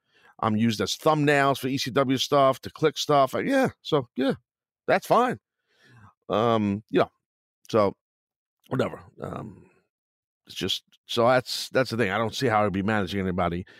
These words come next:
uh, there. There are, as far as A E W, <sighs> uh, I don't wanna say a name or two, but there are, there are a name or two, um, that I feel that I could be a, a good connection to, to manage and work with.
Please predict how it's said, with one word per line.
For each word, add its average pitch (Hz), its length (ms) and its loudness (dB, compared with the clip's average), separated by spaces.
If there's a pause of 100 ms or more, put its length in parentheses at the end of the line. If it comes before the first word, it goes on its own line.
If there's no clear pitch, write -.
(360)
uh, 95 220 2
there. 104 360 2
There 214 260 4
are, 160 340 4
as 143 220 2
far 175 220 4
as 120 200 -2
A 139 80 4
E 147 100 2
W, 135 460 0 (920)
<sighs> - 20 -10 (840)
uh, - 160 -8 (400)
I 117 240 -4
don't 107 100 -4
wanna 107 140 0
say 113 320 2
a 107 80 2
name 117 320 2
or 147 60 0
two, - 380 0
but 110 160 2
there 107 280 4
are, 110 420 4
there 110 240 2
are 107 420 4
a 110 80 0
name 110 280 4
or 147 80 2
two, - 260 0 (280)
um, 104 500 0
that 107 180 2
I 107 140 2
feel 110 300 2
that 104 140 4
I 107 120 4
could 104 180 -4
be 101 220 2
a, 95 40 -2 (160)
a 104 80 2
good 107 220 0
connection 107 520 0
to, 104 300 0
to - 180 -4
manage 104 440 2
and 92 140 0
work 101 240 2
with. 180 240 -2